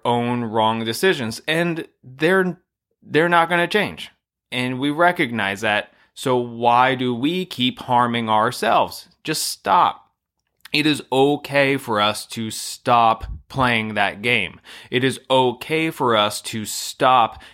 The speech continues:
giving attention to the narcissist. It is okay for us to stop feeding into that pattern, because all it does is drive ourselves nuts. All it does is hurt ourselves.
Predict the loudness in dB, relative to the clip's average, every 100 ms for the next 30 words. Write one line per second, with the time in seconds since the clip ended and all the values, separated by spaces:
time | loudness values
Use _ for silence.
0 | _ -8 0 2 2 0 -2 -2 0 0
1 | -4 -6 -6 -4 -2 0 -2 -4 _ _
2 | -4 2 4 4 0 -10 -8 -8 -6 -2
3 | 0 0 0 0 0 -4 -6 0 2 4
4 | 2 -2 -4 -2 0 0 -2 -10 -10 -10
5 | -10 -12 -4 2 4 4 0 -12 -20 -16
6 | -4 0 0 2 2 0 -2 -4 -2 0
7 | 0 -4 0 2 2 0 -2 -4 -14 -14
8 | -2 0 0 0 0 2 2 0 2 2
9 | 2 -2 -6 -4 0 0 2 0 0 0
10 | 0 0 0 0 2 0 2 0 -2 0
11 | 0 2 0 -4 -12 _ -4 -4 -4 -6
12 | -2 0 -2 _ 0 4 4 2 -4 -8
13 | -2 2 2 -2 -12 -18